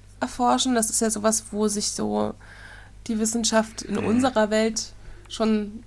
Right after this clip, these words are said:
Speaker 1: ewig mit beschäftigt und wo man irgendwie versucht, was zu finden, was das Universum beschreibt, was es irgendwie auf den Punkt bringt. Aber ich weiß nicht, ob das für Zauberer so interessant ist,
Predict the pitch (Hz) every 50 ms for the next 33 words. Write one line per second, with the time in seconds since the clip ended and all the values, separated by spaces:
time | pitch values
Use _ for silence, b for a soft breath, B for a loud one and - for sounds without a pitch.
0 | - - 220 240 233 233 226 - 233 220 - 214 - 233 226 220 - 233 240 226
1 | - - 208 208 214 214 226 226 - - 226 220 220 220 220 214 220 226 220 -
2 | - 214 226 - 220 - - 220 220 220 - 214 226 214 214 220 - - - B
3 | B B B B B B B - 220 220 - 202 220 226 220 190 202 196 208 214
4 | 226 226 214 220 208 - - - 208 208 208 214 214 214 - 208 208 - - -
5 | - 196 208 214 208 208 - 214 - - 220 - - - 214 233 240 233 - -
6 | - 208 196 208 214 214 220 220 - - - - - - - - - - - -
7 | - 196 190 196 196 196 196 196 196 - b b b b b b b b b b
8 | b b b b b - - - - 202 226 240 285 277 - - - - 214 -
9 | - 208 - - 214 214 220 220 226 214 214 214 208 214 214 214 208 - 214 -
10 | - 208 214 214 233 - - - - - - - -